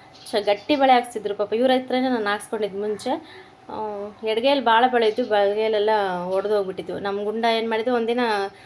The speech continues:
ಚಿಕ್ಕದೊಂದ್ ಕೋಲ್ ಇಟ್ಕೊಂಡು ಮತ್ತೆ ಕಣ್ಣ ಕೆಟ್ಕೊಳ್ತಾನೆ ಅಂತ ಕಿತ್ಕೊಳ್ಳೋಣ ಅಂತ ಹೋಗಿದ್ದೆ, ಅದೇ ಕೋಲ್ ತಗೊಂಡು ಒಂದ್ ಎರಡ್ ಸತಿ ಒಡ್ದ್ಬಿಟ್ಟಿದ್ದೆ ಬಳೆಗೆ. ಅವಾಗ್ಲೇ ಒಂದ್ ಮೂರ್ ಬಳೆ ಒಡ್ದೋದ್ವು.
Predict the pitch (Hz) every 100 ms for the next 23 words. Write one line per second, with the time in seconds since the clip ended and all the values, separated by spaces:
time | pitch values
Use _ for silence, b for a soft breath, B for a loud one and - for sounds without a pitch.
0 | B - 254 277 285 247 247 254 269 262
1 | 254 262 285 262 214 220 214 226 226 220
2 | 254 254 247 - 240 247 233 233 262 254
3 | - 254 254 254 254 240 247 254 214 233
4 | 240 240 233 220 233 240 277 240 220 214
5 | 220 - 240 214 202 220 208 196 190 202
6 | 196 226 311 B B B - 208 233 262
7 | 254 233 240 240 226 226 220 202 196 180
8 | 208 302